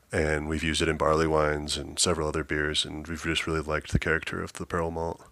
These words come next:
Um, so those are, those are probably my favorite base malts. Um,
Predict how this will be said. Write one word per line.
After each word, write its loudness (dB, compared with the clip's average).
Um, 0
so -2
those 4
are, 0
those -4
are -2
probably 2
my 0
favorite 4
base 2
malts. 0
Um, -4